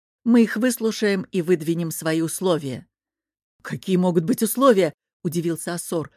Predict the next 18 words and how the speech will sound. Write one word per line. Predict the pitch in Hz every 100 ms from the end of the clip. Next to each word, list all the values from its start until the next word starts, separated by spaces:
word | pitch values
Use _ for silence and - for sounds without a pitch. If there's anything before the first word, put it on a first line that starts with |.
| _ _
«Пусть | 247 240 -
сдаются!» | 147 220 269 320 - - 160 - _ _ _ _ _ _ _ -
«У | 190
них | 196 -
ещё | 190 196
достаточно | 190 196 - 196 170 - 175
наёмников | 170 175 196 185 165 151 160 -
и | 175
огромный | 165 180 175 165
воздушный | 160 165 165 170 175
флот». | 175 190 139 - _ _ _ _ _ _ -
Дестон | 254 247 226 208
с | -
улыбкой | 202 202 - 185
посмотрел | 175 180 170 - 170 160
на | 156
горячего | 160 165 151 151
Закатекаса. | 147 160 165 - 160 160 - -